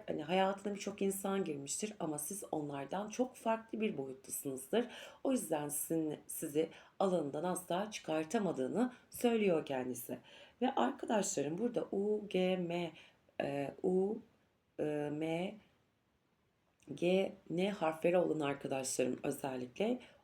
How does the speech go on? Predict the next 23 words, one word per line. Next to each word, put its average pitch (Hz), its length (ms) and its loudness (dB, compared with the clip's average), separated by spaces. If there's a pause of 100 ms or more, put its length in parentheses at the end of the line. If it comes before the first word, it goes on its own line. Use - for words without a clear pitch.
(120)
O 175 300 10
harfi 135 340 0
de 135 120 -2
var, 190 340 0
N 156 140 2
harfi 127 440 -2
de 123 80 -2
var. 180 260 2 (640)
E, 143 540 0 (1080)
bu - 140 12
arkadaşlarımızın 165 1120 10
enerjileri 180 640 4
çok - 340 0
yoğun. 139 380 4 (360)
E, 160 280 0
bir - 60 -12
takım 285 340 2
böyle 254 440 8 (280)
artık 220 360 0
şey - 220 4
yapmak 160 340 0
istiyorsunuz. - 760 -6
Hani, 82 280 -2